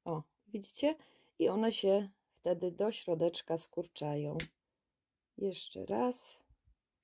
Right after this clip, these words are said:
O, widzicie? Przytuliły się do główki. Przytuliły się ładnie do główeczki. A gdzieżeś to, babciu, Jolu wrzuciła? No i teraz sobie po prostu,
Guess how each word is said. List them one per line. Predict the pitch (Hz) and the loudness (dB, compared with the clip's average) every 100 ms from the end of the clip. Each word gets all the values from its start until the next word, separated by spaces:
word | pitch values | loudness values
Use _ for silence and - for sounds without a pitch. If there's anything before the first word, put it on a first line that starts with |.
| - | -8
O, | 160 156 _ _ _ _ | -4 -4 _ _ _ _
widzicie? | - - 339 370 - | -18 0 2 2 -2
Przytuliły | - 254 220 208 214 214 | -2 2 4 6 4 4
się | - 196 196 _ _ _ _ - | 4 4 4 _ _ _ _ -4
do | 156 160 165 165 - _ _ _ _ _ _ - | 6 8 8 4 -4 _ _ _ _ _ _ -4
główki. | 175 - - - 156 _ _ _ _ _ _ _ - - | -2 -2 -6 -20 -20 _ _ _ _ _ _ _ -20 -8
Przytuliły | 233 208 196 170 | -2 2 4 4
się | - 175 | 4 4
ładnie | 165 165 | 4 2
do | 147 151 | 0 -2
główeczki. | 214 240 294 - - 254 240 - _ _ | 2 4 4 2 0 2 2 -2 _ _
A | 196 | -4
gdzieżeś | 185 202 190 - | -2 -2 -4 -4
to, | 185 | -2
babciu, | 185 180 - 185 - - - - - _ - | -2 0 2 2 0 -4 -2 -2 -6 _ 8
Jolu | 202 175 160 | 8 8 4
wrzuciła? | 156 165 - 269 262 262 226 - _ _ _ _ _ _ _ _ _ _ _ _ _ _ - | -2 -4 0 4 6 6 4 -8 _ _ _ _ _ _ _ _ _ _ _ _ _ _ 0
No | 277 175 - | 4 4 2
i | 466 | 6
teraz | 539 494 453 | 6 6 2
sobie | 392 320 330 | 2 4 4
po | 254 | 2
prostu, | - 208 214 - 226 220 | 0 0 0 -2 -2 -2